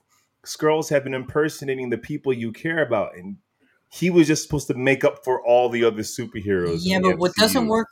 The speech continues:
Speaker 2: what doesn't work with that Rhodey thing, and not that we're talking about Secret Invasion, and I didn't even finish the content, but I did see some posts about that. He's literally bleeding red blood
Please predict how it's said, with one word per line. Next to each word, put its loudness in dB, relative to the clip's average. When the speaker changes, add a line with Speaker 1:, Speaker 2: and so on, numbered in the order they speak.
Speaker 2:
what -4
doesn't 2
work -4
with -4
that -4
Rhodey -2
thing, -8
and -4
not 0
that -2
we're -4
talking -2
about -4
Secret -6
Invasion, -2
and -4
I 6
didn't 2
even 0
finish -4
the -12
content, -4
but -6
I -4
did 0
see -4
some -8
posts -6
about -4
that. -6
He's 2
literally 8
bleeding 4
red 2
blood 2